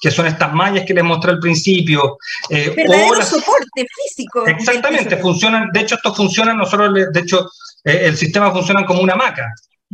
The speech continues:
Speaker 1: eh, que en el fondo permiten sostener, tal como una hamaca uno lo sostiene en la playa, esto es lo que permite sostener la uretra, funciona exactamente igual.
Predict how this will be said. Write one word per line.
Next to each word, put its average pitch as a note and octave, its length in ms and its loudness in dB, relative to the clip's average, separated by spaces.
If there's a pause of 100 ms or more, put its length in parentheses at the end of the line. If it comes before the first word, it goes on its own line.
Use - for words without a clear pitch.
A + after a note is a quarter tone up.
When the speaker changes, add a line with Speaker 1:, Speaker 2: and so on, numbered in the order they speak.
Speaker 1:
eh, D#3 580 4
que E3+ 100 2
en E3+ 80 2
el D#3+ 120 -2
fondo G3+ 240 2
permiten G3+ 460 2
sostener, G#3 580 0 (200)
tal G3+ 180 0
como G#3 180 2
una G#3 80 4
hamaca G#3+ 300 0
uno G#3 180 2
lo G3+ 100 2
sostiene G#3+ 380 0
en G#3 60 2
la G3+ 100 2
playa, A#3 460 0 (220)
esto G3+ 200 2
es - 20 2
lo G#3 80 2
que G3+ 80 4
permite G3+ 300 2
sostener G3 400 0
la G3 80 4
uretra, C3+ 340 2
funciona D3+ 360 2
exactamente F3 560 -2
igual. B2 220 0